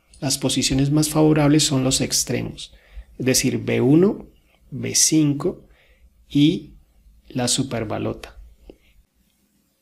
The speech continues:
Bien, vamos a pasar ahora a mapa de la frecuencia.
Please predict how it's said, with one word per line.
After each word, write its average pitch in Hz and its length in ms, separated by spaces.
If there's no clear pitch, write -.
Bien, 147 180
vamos 180 260
a 185 120
pasar 147 260
ahora 160 400
a 131 140
mapa 127 520
de 139 100
la 120 120
frecuencia. 127 720